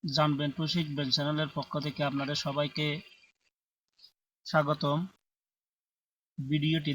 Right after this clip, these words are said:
দেখার জন্য ধন্যবাদ। আজকে আমি আপনাদের সাথে এমন একটি অ্যাপস শেয়ার করব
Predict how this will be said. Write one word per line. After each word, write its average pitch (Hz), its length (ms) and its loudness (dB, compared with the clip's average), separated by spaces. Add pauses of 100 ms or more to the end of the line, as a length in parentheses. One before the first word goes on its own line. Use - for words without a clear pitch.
দেখার 139 280 2
জন্য 147 140 2 (120)
ধন্যবাদ। 151 400 2 (1400)
আজকে 147 300 2 (120)
আমি 160 180 4 (2500)
আপনাদের 151 440 2 (200)
সাথে 160 280 0 (600)
এমন 156 320 2 (160)
একটি - 280 -2 (120)
অ্যাপস 147 320 4 (600)
শেয়ার 156 260 4 (120)
করব 147 180 0